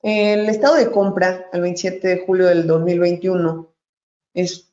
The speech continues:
es esto hace un mes, este, nos dice que hay mil sesenta claves compradas de las que emitieron, que las piezas efectivamente compradas son ochocientos noventa y cinco millones,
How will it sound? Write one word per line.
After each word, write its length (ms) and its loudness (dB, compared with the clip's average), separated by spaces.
es 160 -8
esto 240 2
hace 320 2
un 260 2
mes, 480 -4
este, 1300 0
nos 200 -2
dice 320 0
que 320 2
hay 360 2
mil 460 0
sesenta 720 -2
claves 360 2
compradas 520 0
de 80 0
las 180 -2
que 140 -4
emitieron, 600 -2
que 240 2
las 240 2
piezas 500 0
efectivamente 760 0
compradas 540 2
son 160 -2
ochocientos 500 -4
noventa 320 0
y 40 0
cinco 320 -4
millones, 760 -2